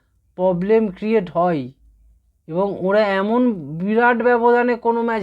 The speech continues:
হারছে না, দেখবেন একটা সম্মানজনক প্রেস্টিজিয়াস ম্যাচ হারছে, এক গোল, দু গোল, এর বেশি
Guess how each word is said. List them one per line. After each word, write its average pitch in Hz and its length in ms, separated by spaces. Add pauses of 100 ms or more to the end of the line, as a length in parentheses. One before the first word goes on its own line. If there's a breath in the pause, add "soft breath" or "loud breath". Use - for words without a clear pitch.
হারছে 196 340
না, 160 100
দেখবেন 170 380 (680)
একটা 208 160 (160)
সম্মানজনক 254 960 (200)
প্রেস্টিজিয়াস 220 760 (100)
ম্যাচ 208 180 (100)
হারছে, 139 340 (840)
এক 185 180 (200)
গোল, 214 220 (140)
দু 214 80 (160)
গোল, 208 260 (520)
এর 208 180
বেশি 226 260